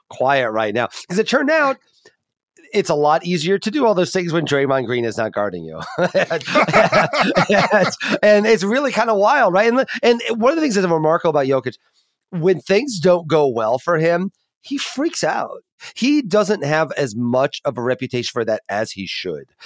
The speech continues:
This is the second playoffs in a row where we've had this issue where he's been kind of stymied a little bit and he's freaked out. It feels like he gets more of a pass on that than he should, because when it's falling apart on him, he makes it fall apart faster.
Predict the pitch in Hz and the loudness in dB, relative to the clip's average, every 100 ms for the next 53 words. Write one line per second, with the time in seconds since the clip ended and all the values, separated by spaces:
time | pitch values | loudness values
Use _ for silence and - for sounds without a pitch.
0 | - _ _ 180 156 123 190 220 165 170 | -20 _ _ -6 -4 -2 -4 -2 -2 -2
1 | 156 123 95 113 92 78 82 _ _ 127 | -2 -4 -4 -4 -4 -8 -14 _ _ -6
2 | 123 131 123 131 120 113 123 123 107 101 | -4 -4 -2 -4 -4 -6 -4 -4 -4 -6
3 | - - 127 127 123 107 135 123 - 123 | -10 -6 -4 -4 -6 -6 -6 -6 -2 -2
4 | 143 160 151 147 143 139 - - - 170 | 0 0 -2 0 -2 -2 -8 -18 -4 -2
5 | 175 - - 180 214 - 233 240 - - | -2 -4 -4 -4 -2 -2 0 -2 -4 -12
6 | - - _ 214 190 - 233 254 240 226 | -20 -20 _ -4 -4 -2 -2 0 -2 -2
7 | 214 190 208 202 170 180 185 180 160 - | -4 -2 -2 -2 -2 0 2 2 -2 0
8 | 143 143 156 139 131 123 120 _ - - | 0 0 0 0 2 0 -2 _ -20 -6
9 | 131 120 123 - 156 131 107 95 113 120 | -4 -2 -4 -4 0 0 -2 -6 -6 -4
10 | 107 104 - 180 156 - 180 196 180 - | -6 -8 -2 -2 -2 0 2 2 0 0
11 | 160 143 131 120 110 - - 147 139 127 | 2 4 2 0 -4 -10 -6 -2 -2 -2
12 | 117 123 110 101 90 - 67 - | -4 -2 -2 -2 -8 -8 -10 -12